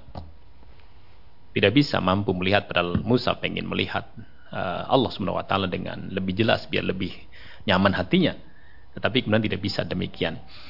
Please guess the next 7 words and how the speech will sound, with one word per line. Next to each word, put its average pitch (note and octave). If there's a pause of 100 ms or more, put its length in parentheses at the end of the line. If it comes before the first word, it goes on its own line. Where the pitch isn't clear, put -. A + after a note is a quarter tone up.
(1080)
Pun F3
Ibrahim G#2
demikian F2
sebagai F#2+
Khalilur F2+
Rahman F2+
ya. -